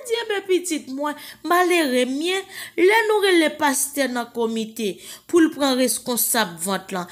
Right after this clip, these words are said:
li di, "Hey, pou valè fanm gwo mouda ki gen nan lari a, ou kwè se fanm zo- ti pitit zo mouda? Chèch sa m ta vay bay gwòs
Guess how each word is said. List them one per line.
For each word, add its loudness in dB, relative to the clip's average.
li 6
di, 6
"Hey, 4
pou 6
valè 6
fanm 2
gwo 4
mouda 2
ki -8
gen -2
nan 0
lari 0
a, -4
ou 4
kwè 2
se 2
fanm -4
zo- 0
ti -2
pitit -2
zo 2
mouda? 0
Chèch -2
sa -4
m -6
ta -4
vay -4
bay -6
gwòs -10